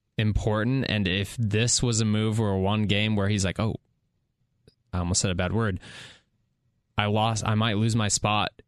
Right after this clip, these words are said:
in the playoff rotation," and that makes him play with that kind of intensity and makes him play with better pace or whatever Monty wants to get out of him more, I think that could have been what that was yet last night. So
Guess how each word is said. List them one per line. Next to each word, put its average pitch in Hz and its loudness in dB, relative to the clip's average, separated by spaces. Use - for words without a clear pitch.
in 107 0
the 98 0
playoff 135 0
rotation," 104 0
and 98 0
that 107 0
makes 107 0
him 104 0
play 113 0
with 98 -2
that 101 0
kind 104 0
of 98 2
intensity 95 0
and 85 0
makes 98 0
him 98 -2
play 107 0
with 101 -2
better 95 0
pace 110 0
or 90 0
whatever 104 2
Monty 101 0
wants 101 0
to 95 -2
get 98 0
out 101 0
of 92 0
him 90 2
more, 90 0
I 95 0
think 92 -4
that 92 -2
could 104 0
have 92 0
been 90 0
what 87 0
that 80 0
was 90 0
yet 80 -2
last 87 -2
night. 85 0
So 95 0